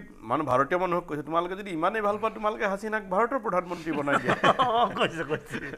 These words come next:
Speaker 1: তেওঁ, তেওঁ, এইটো গোবিন্দ প্ৰামাণিকৰ কথা কৈছে।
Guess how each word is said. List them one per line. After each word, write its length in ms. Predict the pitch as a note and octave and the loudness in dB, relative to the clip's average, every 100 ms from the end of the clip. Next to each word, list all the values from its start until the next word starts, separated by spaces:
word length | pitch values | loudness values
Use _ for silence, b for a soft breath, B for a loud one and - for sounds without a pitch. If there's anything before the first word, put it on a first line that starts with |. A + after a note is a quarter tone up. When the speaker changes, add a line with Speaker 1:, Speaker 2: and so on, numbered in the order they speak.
| - - - - | -10 -12 -16 -12
Speaker 1:
তেওঁ, 340 | B2+ E3+ B3+ - | -4 8 8 8
তেওঁ, 300 | G#3+ E3+ D3 | 4 4 2
এইটো 200 | F#3+ G#3 | 0 2
গোবিন্দ 300 | E3+ A3 A#3 | 4 4 4
প্ৰামাণিকৰ 440 | A3 A3+ G#3+ G#3+ | 6 6 6 6
কথা 220 | F#3 D#3+ | 6 6
কৈছে। 340 | C#3 A2 - | 4 2 -10